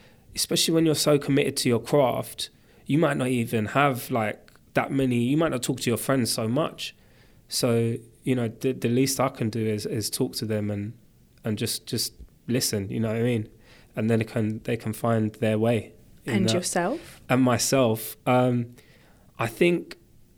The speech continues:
Speaker 1: I think, I think you just got to, um, you've got to place the control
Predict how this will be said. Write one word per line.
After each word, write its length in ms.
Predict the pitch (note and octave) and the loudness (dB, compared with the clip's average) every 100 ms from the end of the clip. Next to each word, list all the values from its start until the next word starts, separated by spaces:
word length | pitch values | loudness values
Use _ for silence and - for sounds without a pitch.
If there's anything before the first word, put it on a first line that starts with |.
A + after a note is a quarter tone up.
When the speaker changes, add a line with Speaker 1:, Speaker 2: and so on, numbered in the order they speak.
| - - - - - - | -20 -20 -20 -20 -20 -16
Speaker 1:
I 160 | E3 - | -10 -6
think, 280 | - F3+ - | -2 -4 -4
I 60 | - | -10
think 340 | - F#3+ F3+ | 0 2 2
you 80 | E3 | 2
just 200 | D3 C#3 | 2 2
got 200 | - B2 | 2 2
to, 320 | - B2+ A#2 | 2 2 4
um, 480 | A2+ A2 G#2+ G#2 G#2 - - - _ _ - - _ _ _ - - - - - - - - - _ | 4 4 2 -2 -4 -10 -20 -20 _ _ -20 -20 _ _ _ -20 -20 -20 -20 -20 -20 -20 -20 -20 _
you've 240 | - - - | -14 -12 -4
got 200 | D3 - | -2 2
to 160 | E3 D3 - - - - | 0 0 -4 -14 -14 -2
place 280 | C#3+ B2+ | 0 2
the 100 | - | -2
control 680 | - A#2 G#2+ - A#2 A2 G2+ | -4 -4 -2 0 0 0 -6